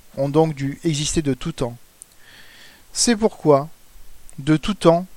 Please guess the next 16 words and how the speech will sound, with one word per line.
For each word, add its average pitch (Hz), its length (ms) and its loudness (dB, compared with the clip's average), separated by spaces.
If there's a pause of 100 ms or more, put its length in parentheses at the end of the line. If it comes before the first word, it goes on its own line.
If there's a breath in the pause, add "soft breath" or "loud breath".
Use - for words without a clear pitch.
(540)
on 160 160 2
en 160 140 6
trouve 180 280 0
les 151 140 6
germes 139 480 4 (360)
qu'une 160 180 -2
étude 160 280 -2
lui 156 200 0
complète, 143 640 -2 (500 soft breath)
et 156 80 4
des 165 160 8
observations 185 560 8
plus 214 220 6
attentives 180 400 2
ont 156 80 2
développées. 135 440 -2